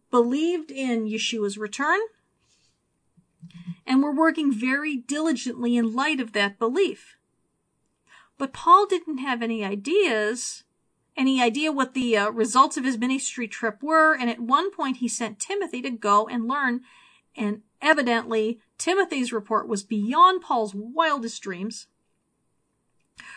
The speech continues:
Rarely do we get to see such a glowing report of a local congregation and their progress, despite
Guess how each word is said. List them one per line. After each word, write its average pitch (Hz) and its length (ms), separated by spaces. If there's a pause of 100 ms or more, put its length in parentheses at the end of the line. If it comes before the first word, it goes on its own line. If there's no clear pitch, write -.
(160)
Rarely 359 420
do 311 140
we 302 80
get 269 160
to 262 60
see 254 200
such 233 260
a 214 60
glowing 233 580
report 302 480
of 202 120
a 208 40
local 233 440
congregation 240 880
and 208 180
their 202 80
progress, 208 640
despite - 580